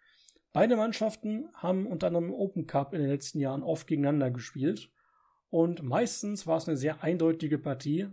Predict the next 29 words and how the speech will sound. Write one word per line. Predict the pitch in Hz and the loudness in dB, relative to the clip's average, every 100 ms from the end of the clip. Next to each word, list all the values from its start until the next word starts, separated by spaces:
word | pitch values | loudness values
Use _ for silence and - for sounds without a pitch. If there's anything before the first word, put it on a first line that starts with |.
| - | -12
für | - 139 131 | -6 -4 -2
Charleston. | - 127 135 135 139 175 - _ _ _ _ _ _ _ | -2 -2 -2 -2 -4 -6 -8 _ _ _ _ _ _ _
Und | 196 170 | 0 2
so | 196 | 4
ginge | 214 214 | 4 4
ich | 240 - | 0 0
auch | 185 220 - | 4 4 4
mit | 190 - - | -2 -2 -2
dem | 170 170 | 0 2
Gedanken | 165 180 202 | 4 2 2
in | 156 | 0
die | 135 | 0
Partie, | 139 135 147 160 202 - | 0 0 2 2 0 -4
dass, | - 160 156 | 0 0 0
wenn | 151 135 | -2 -2
Charleston | - 147 160 156 | -2 -2 -2 -2
das | 131 135 | -4 -6
jetzt | 131 | -8
ernst | - 190 202 - | -2 0 0 -2
nimmt, | 156 185 - - 170 _ | -2 -2 -6 -18 -20 _
durchaus | 175 196 190 170 170 165 | 0 2 2 2 2 2
wahrscheinlich | 156 143 147 120 | -2 -2 -2 -2
hoch | 135 131 | -4 -4
gewinnen | 147 135 165 127 | -4 0 0 0
wird. | 117 190 - _ _ _ _ _ _ _ _ _ | -2 -4 -8 _ _ _ _ _ _ _ _ _
Und | 170 | 0
ich | 139 | 2
muss | 139 127 | 2 2
zugeben, | 147 139 208 302 | 0 2 2 0